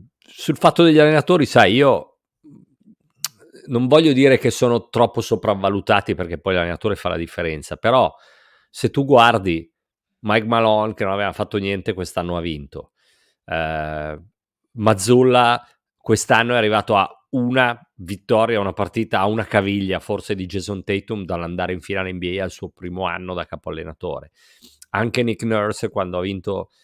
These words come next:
a Toronto, non è che avesse tutta questa esperienza da capo allenatore, quindi poi alla fine sono i giocatori che decidono e ti fanno la differenza.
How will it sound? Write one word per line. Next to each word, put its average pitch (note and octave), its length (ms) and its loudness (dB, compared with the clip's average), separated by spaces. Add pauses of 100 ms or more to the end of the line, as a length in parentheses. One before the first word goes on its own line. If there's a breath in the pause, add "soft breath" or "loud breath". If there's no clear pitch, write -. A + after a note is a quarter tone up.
(240)
a F#2+ 100 -6
Toronto, G2+ 540 0
non F2 140 -6
è G2 60 -2
che G#2 100 -2
avesse F#2 540 0
tutta F#2+ 260 -8
questa G2 240 -6
esperienza F#2 560 -4
da E2+ 100 -4
capo F2+ 240 -8
allenatore, F2 500 -6
quindi F2 240 -8
poi F#2 160 -4
alla E2 100 -8
fine F#2 220 -8
sono E2+ 180 -10
i E2+ 40 -8
giocatori E2 580 -6 (300)
che D2+ 200 -8
decidono D#2+ 560 -8
e - 20 -14
ti D2 140 -18
fanno D2 220 -10
la D2 100 -12
differenza. D2+ 640 -12